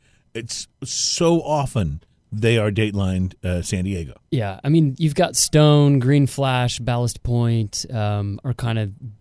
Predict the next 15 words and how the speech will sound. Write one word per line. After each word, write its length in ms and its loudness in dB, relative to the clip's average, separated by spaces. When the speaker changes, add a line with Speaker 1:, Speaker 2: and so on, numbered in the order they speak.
Speaker 2:
the 180 -4
big 220 0
three 240 -2
national 600 -2
Speaker 1:
Mm-hmm. 300 2
Speaker 2:
players 400 2
out 140 2
of, 60 0
Speaker 1:
Mm-hmm. 80 -6
Speaker 2:
out 100 0
of 60 2
San 200 2
Diego, 360 2
but 320 -4
we're, 300 2